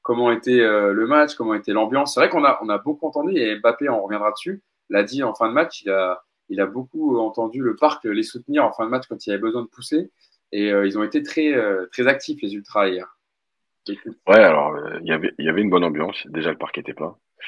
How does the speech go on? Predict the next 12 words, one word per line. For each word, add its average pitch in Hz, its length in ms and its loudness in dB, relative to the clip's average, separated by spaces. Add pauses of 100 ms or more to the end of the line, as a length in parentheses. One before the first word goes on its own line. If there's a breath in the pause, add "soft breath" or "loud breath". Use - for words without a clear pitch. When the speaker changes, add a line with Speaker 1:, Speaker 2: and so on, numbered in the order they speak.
(480 loud breath)
Speaker 2:
Euh, 67 400 -6
il 67 60 -10
y 69 40 -6
avait 69 120 -8
une 71 80 -6
bonne 82 180 0
ambiance. 78 580 -4 (140)
Euh, 52 40 -18 (200)
bon, 58 140 -12
comme 65 180 -6
d'habitude, 64 480 -4
euh, - 240 -14